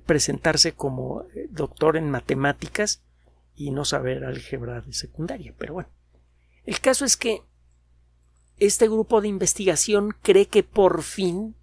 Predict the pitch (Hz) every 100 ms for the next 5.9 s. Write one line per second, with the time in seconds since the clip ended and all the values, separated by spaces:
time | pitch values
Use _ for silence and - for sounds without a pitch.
0 | _ _ _ _ _ - 160 165 185 170
1 | - - 180 156 - 135 - - _ _
2 | _ _ _ _ _ - 202 - 220 220
3 | 226 - 160 175 156 147 190 190 185 180
4 | 156 - 156 147 147 156 170 170 170 156
5 | - 156 127 139 131 147 147 139